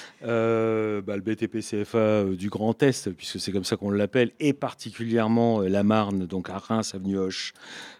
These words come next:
euh, à côté du parc des Expositions, donc, euh, forme au métier du bâtiment.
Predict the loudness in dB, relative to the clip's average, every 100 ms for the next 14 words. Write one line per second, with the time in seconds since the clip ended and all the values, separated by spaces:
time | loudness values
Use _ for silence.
0 | -18 -16 -14 -14 -16 -14 -12 -10 -10 -10
1 | -10 -12 -12 -10 -8 -4 0 0 0 -4
2 | -10 -14 -14 0 2 2 -2 -4 -4 -2
3 | -4 -4 -4 -2 2 2 2 -4 -4 -4